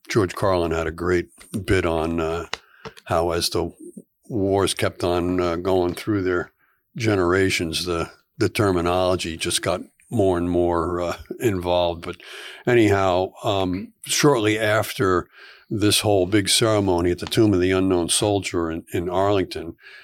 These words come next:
that Whittlesey was, uh, part of, um, he books, uh, passage, uh, from New York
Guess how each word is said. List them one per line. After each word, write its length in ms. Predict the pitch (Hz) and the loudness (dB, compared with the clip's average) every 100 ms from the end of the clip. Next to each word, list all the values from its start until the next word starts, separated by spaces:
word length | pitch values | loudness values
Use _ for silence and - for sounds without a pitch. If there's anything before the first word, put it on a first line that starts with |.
| - - | -14 -6
that 380 | 98 87 90 101 | -2 0 0 0
Whittlesey 580 | 101 92 85 98 92 85 | 0 0 0 0 0 0
was, 300 | 82 82 101 | 0 -2 0
uh, 180 | 85 82 | 0 -2
part 380 | - 107 107 | 0 2 2
of, 300 | 98 80 - - - - _ 113 | -2 -6 -8 -20 -20 -20 _ -6
um, 260 | 90 82 | -2 -2
he 140 | 82 110 | 0 -2
books, 480 | 98 104 - - - | 0 -2 0 -2 2
uh, 160 | 87 | 0
passage, 760 | - 101 92 82 85 80 - - | 2 2 2 0 -4 -4 -4 -4
uh, 200 | 95 82 | -4 -4
from 340 | - 107 95 90 | -4 -2 0 0
New 100 | 82 | 0
York 360 | 92 95 - | 0 0 -2